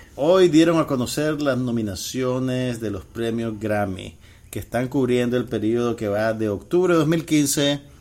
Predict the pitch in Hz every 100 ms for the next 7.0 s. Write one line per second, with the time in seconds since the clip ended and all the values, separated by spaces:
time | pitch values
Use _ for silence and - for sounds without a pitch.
0 | - - - 113 117 - 131 131 131 127
1 | 127 123 123 - 120 120 113 123 113 107
2 | 104 110 110 104 95 95 98 - - -
3 | - 117 139 156 165 165 156 151 156 -
4 | 156 156 143 127 120 117 110 120 131 135
5 | 120 110 113 123 127 120 113 117 123 113
6 | 113 107 110 107 110 110 104 98 113